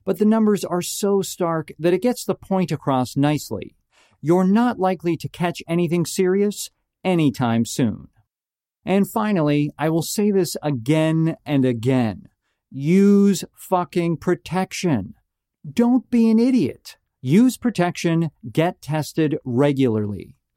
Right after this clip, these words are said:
And one more time, in case some people can't read, use protection, get tested regularly. Chlamydia.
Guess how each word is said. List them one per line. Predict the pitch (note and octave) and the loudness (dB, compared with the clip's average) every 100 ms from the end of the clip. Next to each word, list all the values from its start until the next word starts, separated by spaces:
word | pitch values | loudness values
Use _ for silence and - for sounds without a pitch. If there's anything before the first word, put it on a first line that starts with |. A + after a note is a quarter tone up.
| _ _ - | _ _ -2
And | D#3+ | 2
one | G3 G3+ | 4 4
more | A3 A3+ | 4 2
time, | - C#3 D3 F3+ | 0 0 0 0
in | D3 | -2
case | D#3 D3 - | 0 0 0
some | D3+ | -2
people | C#3 C#3 C3 | -2 -4 -4
can't | - C3 B2+ | 0 0 2
read, | G#3+ G#3 C3+ C#3+ D#3 _ _ _ | 2 4 2 2 -2 _ _ _
use | - B2 A3 C#4+ C#4+ | -4 2 4 6 2
protection, | - C#4 - A3 - - G#3+ G#3 G3+ - B2 | 0 -2 0 0 0 0 2 2 0 -4 -2
get | E3 G3 - | 0 0 -4
tested | - F3 D#3+ - F3+ | -4 -2 -2 0 0
regularly. | C#3 B2+ D3+ C#3 C3 A#2 A2+ A2 D2+ - _ _ _ _ _ _ _ _ _ _ _ _ _ | 2 2 2 2 2 2 2 -2 -6 -16 _ _ _ _ _ _ _ _ _ _ _ _ _
Chlamydia. | - G#3+ A3 F3 A2+ - | 2 4 4 4 0 -4